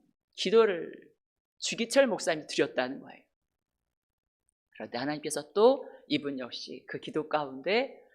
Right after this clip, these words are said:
잘 이기게 해주셨죠. 자, 여러분, 우리는 어디까지 봐야 될까요?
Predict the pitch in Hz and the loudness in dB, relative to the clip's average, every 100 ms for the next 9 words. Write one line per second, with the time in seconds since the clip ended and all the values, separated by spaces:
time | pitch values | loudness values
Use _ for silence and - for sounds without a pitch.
0 | _ - - 117 127 127 - 127 - - | _ -10 -8 -6 -8 -8 -8 -8 -10 -12
1 | - - - - _ _ _ _ _ _ | -12 -14 -20 -20 _ _ _ _ _ _
2 | _ _ _ _ _ _ _ - - - | _ _ _ _ _ _ _ -20 -8 0
3 | 190 175 - _ _ _ _ _ 170 202 | 2 0 -6 _ _ _ _ _ 2 4
4 | 226 143 - 160 175 120 175 240 - 226 | 2 0 -6 -4 -2 2 2 4 6 6
5 | 226 - 123 123 101 - 110 147 | 4 2 2 0 -6 -12 -16 -16